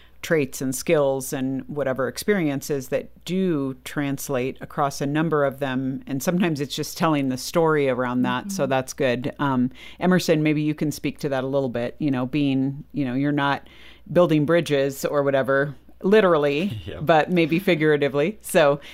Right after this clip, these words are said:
Speaker 1: yeah, talk a little bit about what, how you're utilizing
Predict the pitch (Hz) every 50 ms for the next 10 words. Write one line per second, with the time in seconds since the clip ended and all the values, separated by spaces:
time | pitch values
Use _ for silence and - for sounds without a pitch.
0 | - - 202 185 - - - 208 202 - 202 175 175 180 180 170 165 156 147 143
1 | 151 139 131 - - - 139 143 - - 160 165 160 139 - - 139 143 165 180
2 | 196 165 165 156 156 151 151 165 180 190 175 147 135 131 131 131 - 143 131 131
3 | 131 139 147 147 -